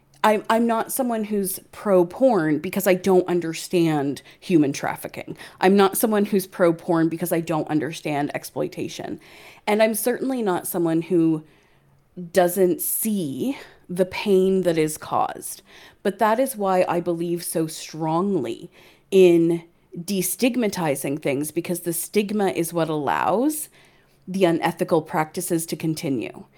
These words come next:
Um, there is this wonderful saying within the H I V movement per-, in particular. There's two that I wanna draw on, and I draw a lot of my knowledge of personal politics from H I V communities, um, from the pause people and from pause people who have fought for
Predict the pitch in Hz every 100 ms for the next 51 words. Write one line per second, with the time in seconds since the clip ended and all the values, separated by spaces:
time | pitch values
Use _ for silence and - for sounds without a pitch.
0 | _ _ _ 165 165 160 - 190 185 185
1 | 190 - 185 208 214 214 - 175 165 160
2 | 156 156 - 165 156 165 - 156 151 165
3 | 156 156 170 165 139 135 131 123 151 -
4 | 170 160 156 170 - 151 123 131 160 -
5 | - 226 165 147 131 139 131 131 135 101
6 | 127 156 160 160 165 165 156 156 139 147
7 | 151 156 160 143 143 143 143 147 _ -
8 | _ _ _ _ _ _ _ _ _ 208
9 | 214 202 220 208 190 - 196 185 190 165
10 | - 113 170 269 277 - - 202 175 175
11 | - 165 160 165 147 135 139 139 135 -
12 | - _ - 185 165 156 127 - 156 -
13 | - 151 151 - 147 151 214 208 - 196
14 | 165 170 165 156 160 160 160 156 147 165
15 | 151 151 156 147 - - - - 147 135
16 | 139